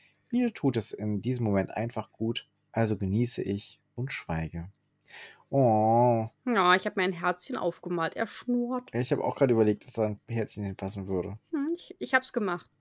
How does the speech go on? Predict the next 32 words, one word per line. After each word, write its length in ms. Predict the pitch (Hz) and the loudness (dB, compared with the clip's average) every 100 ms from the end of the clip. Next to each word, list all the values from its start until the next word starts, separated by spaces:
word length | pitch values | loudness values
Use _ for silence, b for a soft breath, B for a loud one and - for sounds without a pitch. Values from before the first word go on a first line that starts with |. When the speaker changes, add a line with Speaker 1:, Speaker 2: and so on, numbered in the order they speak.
| - | -4
Speaker 1:
Ich 200 | 120 - | -2 0
nicht. 380 | 104 98 - _ _ _ | -2 -2 -10 _ _ _
Ich 120 | - | -4
wurde 160 | 107 104 | -2 0
von 440 | - 104 104 101 | 0 0 0 -4
Speaker 2:
Macht 240 | 214 208 - | -4 -6 -4
nix. 360 | 190 - - _ _ _ _ _ _ _ | -8 -8 -18 _ _ _ _ _ _ _
Speaker 1:
Ich 200 | 110 - | -14 -4
wurde 140 | 107 - | -4 -2
ständig 320 | 104 98 87 | 0 0 -2
zugelabert 520 | - 92 90 87 82 | -2 2 4 4 0
beim 180 | 87 87 | -4 -4
Lesen. 300 | 85 87 87 | -2 -4 -4
Das 180 | 92 - | -10 -8
war 80 | - | -6
anstrengend. 520 | 85 - 85 85 101 _ _ _ | -6 -8 -10 -10 -12 _ _ _
Speaker 2:
Hm. 100 | 208 | -2
Speaker 1:
Liebe 160 | 170 143 | 2 2
Grüße 280 | - 87 85 | 0 -4 -4
gehen 160 | 80 | -6
raus. 280 | 80 80 - _ | -8 -10 -14 _
Speaker 2:
Hast 160 | 233 - | -8 -4
du 60 | |
unseren 180 | 240 226 | -2 -2
Podcast 460 | 220 226 214 202 - | -4 -8 -6 -6 -4
weiterempfohlen? 640 | 202 185 175 - 160 165 _ _ | -4 -4 -6 -6 -6 -6 _ _
Speaker 1:
Ich 120 | - | 0
hab 100 | 156 | 0
kurz 240 | - 143 - | 4 4 6
darüber 320 | 127 120 113 | 4 4 4
nachgedacht, 580 | 101 90 - 90 85 - | 4 2 0 -4 -4 -2
ja. 360 | 87 62 98 | -2 -2 -6